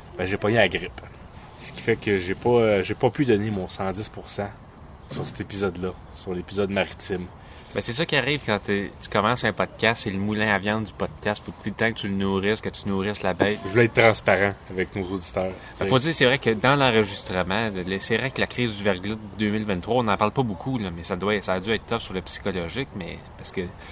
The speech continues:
Speaker 2: une semaine plus tard, il faisait vingt-quatre.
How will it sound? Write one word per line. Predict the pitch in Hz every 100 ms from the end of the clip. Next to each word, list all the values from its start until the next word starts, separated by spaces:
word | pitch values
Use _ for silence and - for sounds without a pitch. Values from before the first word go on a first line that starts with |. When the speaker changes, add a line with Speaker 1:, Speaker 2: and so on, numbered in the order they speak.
| - - - -
Speaker 2:
une | 110
semaine | 113 131
plus | 120 110
tard, | 120 123 120
il |
faisait | 104 95 101
vingt-quatre. | 95 90 - 104 123 - -